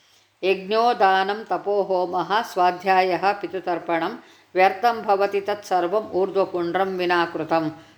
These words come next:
ಆದ್ರಿಂದ ಈ ಬಾಹ್ಯ ದೀಕ್ಷೆ, ಊರ್ಧ್ವ ಪುಂಡ್ರಾದಿಗಳ ದೀಕ್ಷೆ ಅನ್ನೋದು ಅತ್ಯಂತ ಅವಶ್ಯಕ. ನಮಗದ್ರ ಬಗ್ಗೆ ಏನೂ ಮಾಹಿತಿ ಇಲ್ಲ ಅಂದ್ರೆ, ಮಂದನಾದರೂ ಸರಿಯೇ, ನೀನು ಅಜ್ಞಾನಿ ಆಗಿದ್ರೂ ಸರಿಯೇ, ವೈಷ್ಣವ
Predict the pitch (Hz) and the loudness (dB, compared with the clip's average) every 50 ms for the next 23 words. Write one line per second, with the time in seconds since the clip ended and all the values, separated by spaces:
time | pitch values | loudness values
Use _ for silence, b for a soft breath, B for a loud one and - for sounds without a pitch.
0 | B B 175 196 233 233 220 208 190 180 175 190 190 196 196 - - - - - | B B 4 4 4 4 0 -2 -2 -2 0 0 0 0 -2 -4 -12 -12 -6 -4
1 | 185 170 165 180 202 202 202 240 226 196 202 202 196 - - 196 190 175 180 196 | -2 0 2 2 2 2 0 -2 -2 0 -2 -2 -2 -2 -2 0 2 2 2 0
2 | 185 208 202 180 196 185 180 180 185 180 175 180 170 175 175 160 170 170 170 - | 0 -2 -2 -2 -2 -2 0 2 2 2 2 2 0 0 0 0 0 -2 -4 -4
3 | - 165 165 180 247 320 320 - - - - - - 170 170 165 - - 247 277 | -4 -2 0 0 0 0 -2 -4 -12 -20 -16 -4 0 0 0 2 2 2 2 4
4 | 277 277 254 269 226 190 180 180 175 175 - - 156 - - 160 156 143 135 139 | 2 2 2 4 4 4 4 2 0 -2 -4 -6 -4 -2 0 0 0 0 -2 -6
5 | - - - _ _ _ _ _ _ _ _ - - - - - - - - _ | -12 -18 -20 _ _ _ _ _ _ _ _ -20 -20 -20 -20 -20 -20 -20 -20 _
6 | - - - - - - - - - - - - - - - - - - - 240 | -20 -20 -20 -20 -20 -20 -20 -20 -20 -20 -20 -20 -20 -20 -20 -20 -4 0 4 6
7 | 294 311 285 269 247 254 262 262 247 254 254 277 277 247 - - - - - - | 6 6 6 6 4 2 0 2 0 0 2 0 0 0 -2 -8 -16 -12 -6 -2
8 | 202 233 262 294 285 254 208 214 220 254 269 269 254 247 233 208 208 202 208 202 | 0 0 2 2 2 2 2 2 2 0 -2 -2 -2 0 2 2 4 4 4 4
9 | 185 180 185 214 285 311 - - - - - 185 185 208 233 269 277 320 302 294 | 4 2 2 0 -2 -2 -4 -10 -18 -8 -4 0 0 0 0 0 0 2 2 2
10 | 285 269 262 254 254 254 254 247 247 240 - 220 220 208 202 202 196 175 156 151 | 2 2 2 2 2 2 0 0 0 -2 0 0 2 4 4 4 2 2 0 -4
11 | 143 147 - - _ _ _ _ _ _ _ _ _ _ _ _ - 214 247 277 | -6 -10 -16 -20 _ _ _ _ _ _ _ _ _ _ _ _ -8 -4 -2 2
12 | 269 226 196 190 196 220 269 285 285 285 285 269 240 220 226 226 262 269 - 285 | 4 4 2 2 2 2 2 4 4 4 4 4 4 4 2 2 -2 -4 -2 -2
13 | 302 311 302 262 233 208 208 190 185 185 175 156 147 - - - _ _ _ - | -2 0 0 0 0 0 0 -2 -2 -2 -4 -4 -6 -8 -14 -20 _ _ _ 0
14 | 202 226 262 254 - - 269 262 | 2 2 2 2 0 -2 0 2